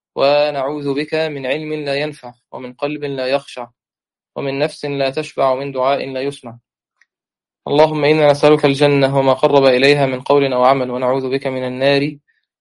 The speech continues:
وما قرب إليها من قول أو عمل. اللهم صل وسلم على نبينا محمد وعلى آله وصحبه وسلم.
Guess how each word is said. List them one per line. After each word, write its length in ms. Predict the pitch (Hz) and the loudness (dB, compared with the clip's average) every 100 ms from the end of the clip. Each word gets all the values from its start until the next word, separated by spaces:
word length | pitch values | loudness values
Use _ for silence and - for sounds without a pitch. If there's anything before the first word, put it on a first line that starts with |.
| - | -2
وما 240 | 143 143 | 2 4
قرب 380 | 131 147 143 139 | 4 4 4 2
إليها 440 | 127 127 147 147 | 0 0 0 0
من 160 | 143 127 | -2 -2
قول 320 | - 143 143 | 0 2 2
أو 60 | 131 | 4
عمل. 300 | 139 139 - | 2 2 -4
اللهم 340 | 139 139 135 | -2 0 -2
صل 360 | 123 143 135 135 | -4 -4 -2 -4
وسلم 380 | 127 139 139 131 | -4 -6 -4 -2
على 440 | 131 135 139 135 - 135 | 0 0 0 -2 -8 -10
نبينا 480 | 131 143 143 131 | -6 -4 -2 -2
محمد 520 | 120 120 139 139 139 151 | -4 -4 -4 -4 -4 -4
وعلى 500 | 147 135 131 123 117 | -2 0 2 -2 -2
آله 560 | 135 135 131 131 147 135 | 0 0 -2 -6 -4 -4
وصحبه 760 | 117 143 - 139 135 156 170 175 _ _ _ _ _ _ _ - | -4 -8 -8 -12 -8 -6 -8 -10 _ _ _ _ _ _ _ 0
وسلم. 920 | 139 147 143 151 143 127 135 139 | 4 6 4 0 -2 -2 -2 -4